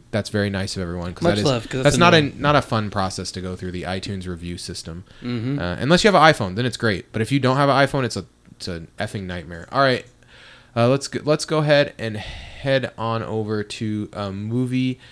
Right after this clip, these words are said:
Speaker 1: stuff, and let's talk, um, Oscar nominees. Okay, we're gonna just, I'm just gonna list, this is gonna be a quick one. I'm gonna just go with it. I'm just gonna tell you the movies that are nominated for the twenty eighteen Best Picture. I want you to tell me the movie that you would like to win and the movie that you think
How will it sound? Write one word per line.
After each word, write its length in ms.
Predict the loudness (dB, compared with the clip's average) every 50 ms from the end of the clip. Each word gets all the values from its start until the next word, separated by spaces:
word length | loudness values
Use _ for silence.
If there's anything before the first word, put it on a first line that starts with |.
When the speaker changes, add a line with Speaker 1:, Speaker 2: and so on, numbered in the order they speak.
| -20 -20 _
Speaker 1:
stuff, 320 | -12 0 2 2 2 2
and 160 | 0 -6 -6 -6
let's 220 | -6 -6 -6 -8
talk, 460 | -10 -4 -2 0 0 0 -2 -4 -18 -20 -20 -20 _ _ -6 -4
um, 240 | -4 -2 -2 -4 0
Oscar 380 | 2 2 2 2 2 -2 0
nominees. 640 | 2 2 0 0 0 -4 -6 -6 -8 -8 -12 -14 -14 -6
Okay, 200 | -2 0 0 2
we're 100 | 2 0
gonna 160 | 0 0 0
just, 260 | -2 -4 -6 -6 -6
I'm 120 | -4 -4
just 100 | -2 -2
gonna 160 | -2 -2 -2 0
list, 340 | 0 -2 -2 -2 -6 -6 -6
this 140 | -4 -2 -2
is 60 | -2
gonna 100 | -2 -2 -4
be 80 | -6 -6
a 80 | -8
quick 340 | -8 -12 -6 -4 -4 -4 -4
one. 140 | -6 -6 -6
I'm 60 | -4
gonna 120 | -4 -4 -4
just 140 | -6 -6 -6
go 120 | -6 -6
with 120 | -6 -6
it. 60 | -8 -8
I'm 120 | -6 -4 -4
just 120 | -4 -2
gonna 120 | -2 -4 -4
tell 260 | -2 -2 0 2 2
you 80 | 2
the 80 | 0 0
movies 280 | -2 -2 -2 -2 -2 -2
that 100 | -2 -2
are 80 | 0
nominated 400 | 0 0 -2 0 -2 -4 -6 -4
for 100 | -8 -6
the 240 | -4 -2 -4 -4 -4 -8
twenty 340 | -8 -8 -6 -4 -4 -6 -4
eighteen 460 | -6 -8 -8 -8 -10 -8 -6 -6 -6 -4
Best 240 | -4 -4 -4 -4
Picture. 380 | -4 -4 -4 -2 -2 -4 -4 -4 -8 -20 -20 -20 -18 -8 -4
I 60 | -2
want 200 | -2 -2 -2 -4
you 80 | -6 -6
to 60 | -6
tell 140 | -4 -4 -4
me 220 | -4 -6 -6 -10 -14 -20 -20 -20 -10 -6
the 60 | -2
movie 240 | 0 2 2 2 2
that 180 | 2 0 0
you 140 | -2 -2 -2
would 180 | -2 -4 -4 -4
like 320 | -2 0 0 0 -2 -4
to 140 | -4 -2 -2
win 300 | 0 0 -2 -2 -4 -6 -10 -16 -12 -10
and 140 | -8 -6 -6
the 40 |
movie 280 | -4 -2 -2 0 0 0
that 180 | 0 0 -2 -2
you 220 | -4 -6 -6 -8
think 340 | -8 -6 -4 -4 -4 -6